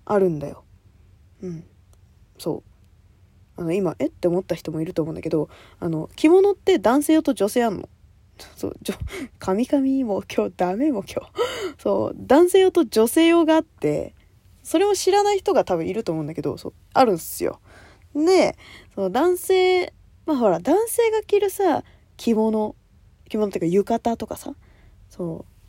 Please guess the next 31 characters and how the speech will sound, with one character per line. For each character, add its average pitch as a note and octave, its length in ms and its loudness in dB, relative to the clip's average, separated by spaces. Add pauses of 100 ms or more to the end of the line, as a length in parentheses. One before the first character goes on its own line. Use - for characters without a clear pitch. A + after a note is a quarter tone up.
(180)
う、 - 40 -18
あ - 20 -14
の、 D#3+ 380 -14 (140)
夏 F3+ 260 -2
に D#3+ 100 -4
ね、 A#3 220 -6 (100)
着 - 140 -10
る F3 100 -2
浴 F3+ 300 0
衣、 - 320 -4 (400)
女 A3 140 -4
性 A3+ 160 0
が G#3+ 100 -4
着 A3 140 -8
る G#3 100 -2
浴 G#3 260 -2
衣 G#3+ 160 -2
っ - 40 -12
て - 120 -10
さ、 G3+ 220 -4
す - 160 -12
ご B3 120 -2
く - 120 -18
こ F3 380 0 (360)
う、 - 60 -20
素 - 80 -12
敵 G4+ 240 2
じ A4 80 4
ゃ F#4 60 8
な F#3 120 0
い？ - 120 -18